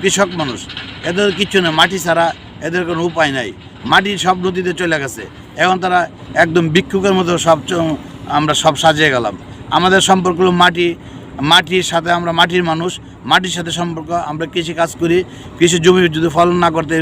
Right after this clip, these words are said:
ফসল যদি না ফলাতে পারি, তা আমরা কী খাবো? এই আমরা জমি,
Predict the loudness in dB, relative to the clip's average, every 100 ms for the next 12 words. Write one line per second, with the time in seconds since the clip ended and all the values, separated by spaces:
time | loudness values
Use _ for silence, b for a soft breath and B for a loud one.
0 | 0 -2 -2 -4 0 0 2 -2 -4 -6
1 | -6 -10 B B 2 2 2 0 0 0
2 | -2 -6 B B B 0 2 2 6 6
3 | 8